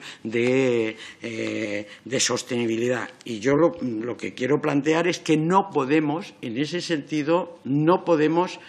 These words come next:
transformar, eh, por muchos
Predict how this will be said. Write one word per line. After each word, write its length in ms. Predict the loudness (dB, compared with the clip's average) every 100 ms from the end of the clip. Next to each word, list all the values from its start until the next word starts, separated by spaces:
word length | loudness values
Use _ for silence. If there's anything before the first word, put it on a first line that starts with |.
| -20 -20 -20 _ _ _
transformar, 1200 | -2 0 0 -2 0 2 4 8 8 8 0 -14 -20 -20 -20 -10
eh, 220 | -8 -8 -2
por 200 | 0 2
muchos 760 | 2 2 6 8 8 6 4